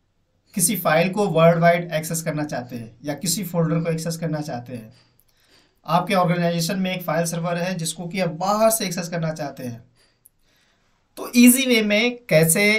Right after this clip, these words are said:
install करें, कैसे configure करेंगे, बहुत ही easy task है और बहुत ही, you know, अ, profitable है।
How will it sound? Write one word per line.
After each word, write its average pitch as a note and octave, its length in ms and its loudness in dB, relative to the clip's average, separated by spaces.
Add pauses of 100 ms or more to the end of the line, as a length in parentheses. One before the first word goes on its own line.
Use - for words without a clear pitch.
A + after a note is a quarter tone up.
(100)
install D#3+ 460 -2
करें, G#2 280 -14 (1080)
कैसे D3+ 220 0
configure C3+ 400 -4
करेंगे, G2 360 -14 (520)
बहुत A#3+ 280 2
ही G#3+ 80 -2
easy D#3+ 260 0
task B2 340 -6
है - 160 -16 (840)
और E3 220 6
बहुत F#3 440 0
ही, A#3+ 380 2 (1300)
you F#3 140 0
know, A#3 120 2
अ, D3+ 600 -2 (1000)
profitable G3 640 0
है। - 220 -12